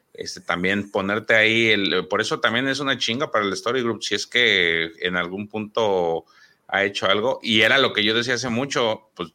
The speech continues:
imagínate que sale, llega este Filoni con una,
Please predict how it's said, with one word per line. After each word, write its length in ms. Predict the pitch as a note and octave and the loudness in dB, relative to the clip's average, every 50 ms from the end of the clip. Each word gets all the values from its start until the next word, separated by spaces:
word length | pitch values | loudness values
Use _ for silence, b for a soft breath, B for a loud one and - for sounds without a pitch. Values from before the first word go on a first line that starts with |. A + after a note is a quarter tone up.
| _ - | _ -8
imagínate 560 | - G2+ G2 F#2+ - B2 B2+ C3 A#2 A#2 F#2 | -6 -4 -2 -2 -2 -2 -2 0 0 -2 -2
que 360 | - G2 F#2 F#2 F#2 F2+ - - | 2 2 2 2 2 -2 -4 -4
sale, 400 | - A#2 A2+ A#2 B2 B2 G#2 G#2 | -2 0 2 2 2 2 0 0
llega 640 | G#2+ A2+ A#2+ A#2+ B2+ B2+ B2+ A#2+ A2 G#2+ G#2+ G2+ | 2 2 2 4 4 2 4 4 4 4 2 2
este 260 | A2 A#2+ - - B2+ B2 | 0 -2 -2 -4 -6 -6
Filoni 460 | - A#2 A2+ A2+ A#2+ A#2+ A#2+ A#2 G#2+ | -4 -4 -2 0 0 0 -2 -4 -6
con 200 | - G#2 G2 G#2 | -4 -4 -4 -4
una, 640 | G#2+ A2 A#2 A#2 A2+ A2 G#2+ G2+ G2 F#2+ F2+ F#2 | -2 -2 0 0 2 2 2 2 2 0 -2 -4